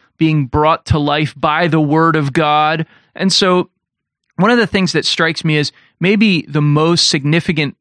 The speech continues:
things to keep in mind in, in ministry, and then also as we talk about issues of growing in our spiritual lives, is that inseparable connection, really, between the Holy Spirit and God's Word.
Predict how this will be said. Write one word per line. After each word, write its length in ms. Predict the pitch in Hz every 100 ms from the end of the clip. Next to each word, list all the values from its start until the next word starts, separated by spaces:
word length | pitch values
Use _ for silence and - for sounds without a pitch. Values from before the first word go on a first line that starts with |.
| _ _ _ _ _
things 260 | 180 175
to 80 | -
keep 240 | - 165 156
in 80 |
mind 360 | 147 147 156 143
in, 160 | 139 131
in 300 | 160 147 135
ministry, 680 | 147 208 202 - 139 131 113
and 140 | 151
then 180 | 156 156
also 580 | - 185 247 220 160 143
as 180 | 139
we 240 | 139 139 131 _ _ _
talk 280 | - 151 156
about 220 | 143 139
issues 360 | 135 139 143 123
of 200 | 131 -
growing 500 | - 135 151 147 135
in 120 | 120
our 120 | 127 123
spiritual 500 | - 139 131 - 131
lives, 380 | 160 165 123
is 220 | 135 139 135
that 300 | 165 170 165 _ _ _ _ _ -
inseparable 1000 | 208 226 - - 220 220 - 196 131 127
connection, 600 | - 147 208 - - 127
really, 480 | 165 311 73 - _ -
between 640 | 147 - 170 165 160 156
the 480 | 135 127 147 143 143 -
Holy 280 | - 165 143
Spirit 480 | - - 143 170 165
and 240 | 160 170
God's 280 | 175 190 160
Word. 360 | 180 247 -